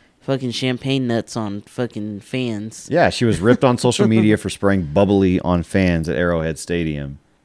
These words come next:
Speaker 2: And she was tired of routinely being attacked, but switched it up after she spoke with Charlie,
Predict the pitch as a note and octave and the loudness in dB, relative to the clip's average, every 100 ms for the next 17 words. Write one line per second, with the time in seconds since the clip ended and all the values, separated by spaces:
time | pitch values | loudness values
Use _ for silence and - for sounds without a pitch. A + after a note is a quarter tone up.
0 | - E2+ E2+ E2 D#2+ D#2 D2 - - - | -8 -4 -2 -2 -2 -4 -6 -10 -10 -10
1 | - - - - G#2 G2 F#2+ F#2 F2 F2 | -10 -10 -10 -8 -4 -2 0 0 2 2
2 | E2+ E2+ E2+ - - _ _ _ _ _ | 0 -2 -4 -10 -14 _ _ _ _ _
3 | _ - - C3 C3 G#2+ G2+ G#2 F#2 G2+ | _ -18 -6 0 4 4 4 0 -2 -4
4 | F#2+ - A#2 G2+ F#2 D#2+ - F2+ G2 F#2 | -4 -4 -2 0 -2 -4 -10 -6 -4 -2
5 | E2 - F#2 D2+ - - - _ _ - | -4 -6 -6 -6 -8 -18 -20 _ _ -8
6 | G2 G#2+ - B2 B2 - A2 G2+ G2 F#2 | 0 0 2 2 2 4 4 6 4 2
7 | F#2 F#2 G#2 - - F#2+ - F2 - F#2+ | 0 -4 -8 -6 -2 -2 -2 -8 -4 -2
8 | F2 E2 | -2 -4